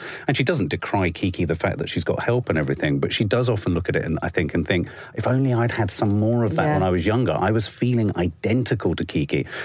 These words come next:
Speaker 1: So I don't know if this would resonate for parents listening. You know, I think anxiety specifically is a mental health condition, for want of a better expression, that,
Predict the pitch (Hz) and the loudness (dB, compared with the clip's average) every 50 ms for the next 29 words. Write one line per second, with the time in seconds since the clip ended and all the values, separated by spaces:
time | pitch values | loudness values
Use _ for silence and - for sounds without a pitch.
0 | - - - 123 - 139 131 107 92 101 98 - 90 80 90 90 104 110 110 98 | -4 -2 0 2 2 2 0 0 0 0 -2 -2 -2 0 2 2 2 2 2 2
1 | 90 80 76 - - 92 85 - 101 92 87 82 78 - - - 98 110 107 - | 2 0 0 -2 -4 -6 -2 0 0 2 2 2 2 0 0 0 0 2 2 0
2 | - - - 73 - - - - - - 113 87 87 82 - - - - 110 139 | 0 0 0 2 0 0 -2 -4 -4 -2 0 0 0 0 -2 -4 0 2 2 4
3 | 135 131 123 123 113 104 117 131 139 160 170 165 - - 143 - - - - 110 | 4 4 2 2 2 2 2 2 2 2 2 0 0 -2 -2 -2 0 -2 -2 0
4 | - - 139 123 - 110 - - - - - - - - - - - - - - | 0 0 0 0 0 -2 -2 -2 -4 -6 -6 -10 -12 -16 -18 -18 -18 -18 -20 -20
5 | - - - 101 87 107 98 98 95 95 98 95 - 104 101 110 110 110 - 110 | -8 -4 0 2 2 4 4 4 4 2 2 2 2 2 2 2 2 0 0 -2
6 | 101 - - 104 101 98 - - - - - 90 82 104 92 - - 78 71 - | -2 0 0 0 2 0 -2 -4 -6 -2 0 2 2 2 0 0 -2 -2 -2 -2
7 | 76 78 73 73 78 73 - 82 82 78 - - - - 85 78 - - - - | -2 -2 -2 -2 -2 -2 0 0 0 -2 -2 -2 -2 -2 -2 -2 -2 -4 -6 -8
8 | 98 - - - - - - - - - - 101 101 98 92 | -10 -14 -16 -16 -16 -16 -16 -20 -6 -2 0 2 2 0 0